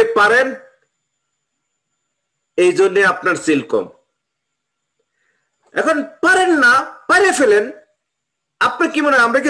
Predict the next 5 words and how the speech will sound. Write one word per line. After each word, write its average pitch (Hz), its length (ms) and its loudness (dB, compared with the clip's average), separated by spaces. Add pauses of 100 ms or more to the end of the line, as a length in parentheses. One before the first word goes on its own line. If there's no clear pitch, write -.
(120)
জন্ম 254 140 0 (120)
থেকে 294 160 0
এগুলি 277 160 -2
শিখাচ্ছি? 277 480 -2 (3250)
কিভাবে 269 320 0